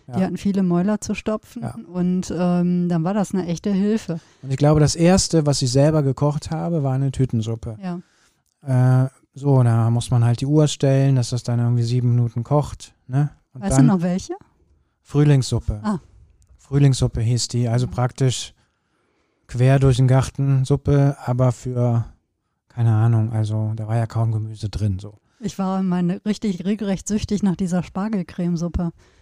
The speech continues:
Speaker 2: Ja.
Speaker 1: Und jetzt so aus heutiger Sicht, glaub ich, lag's wirklich an diesem Umami, äh, Geschmack, ne?
Speaker 2: Ja.
Speaker 1: Diesem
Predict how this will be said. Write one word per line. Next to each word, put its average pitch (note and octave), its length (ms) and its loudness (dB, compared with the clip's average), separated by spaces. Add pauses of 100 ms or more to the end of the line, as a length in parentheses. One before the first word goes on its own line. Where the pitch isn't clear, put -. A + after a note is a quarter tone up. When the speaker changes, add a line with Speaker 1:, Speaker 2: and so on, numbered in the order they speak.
(140)
Speaker 2:
Ja. A#2 60 -18 (140)
Speaker 1:
Und F3+ 140 0
jetzt F#3+ 180 -2
so G3 80 -2
aus F#3 160 -4
heutiger G3 380 -4
Sicht, G3 260 -6
glaub G3+ 200 -2
ich, F#3 260 -8
lag's F#3+ 340 -10
wirklich G3+ 300 -6
an F#3 100 -2
diesem F3+ 240 -4
Umami, F#3 760 0
äh, E3+ 320 -2
Geschmack, F3 560 -6
ne? F#3 140 0
Speaker 2:
Ja. G3+ 40 -4
Speaker 1:
Diesem F3 580 0